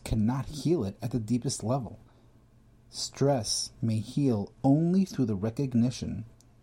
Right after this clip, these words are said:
that we cannot betray our spiritual nature without paying a great price.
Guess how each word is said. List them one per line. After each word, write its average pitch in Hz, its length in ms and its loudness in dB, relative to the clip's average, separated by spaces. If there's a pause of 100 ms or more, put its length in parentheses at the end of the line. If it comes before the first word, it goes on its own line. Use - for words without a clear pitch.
(340)
that 98 100 0
we 101 120 2
cannot 104 560 -2
betray 127 800 -2
our 90 180 -4
spiritual 104 460 -2
nature 95 480 -4 (480)
without 117 400 0
paying 123 360 0
a 82 80 -4
great 95 360 -4
price. - 560 -8